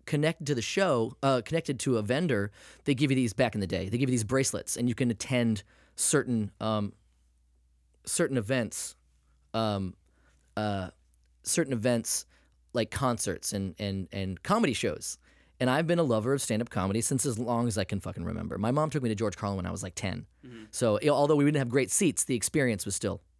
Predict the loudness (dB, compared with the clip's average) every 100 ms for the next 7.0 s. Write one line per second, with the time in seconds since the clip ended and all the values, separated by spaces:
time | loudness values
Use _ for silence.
0 | -16 -4 -2 -2 -4 -6 -12 -20 -20 -16
1 | -2 2 4 2 -2 -8 _ _ _ _
2 | _ _ _ -2 2 2 2 4 4 4
3 | 2 0 2 4 4 2 2 4 4 4
4 | 2 2 2 0 0 2 0 2 2 4
5 | 2 0 -2 0 0 0 0 -4 -2 2
6 | 2 0 -6 -10 -14 _ -20 -14 -2 -2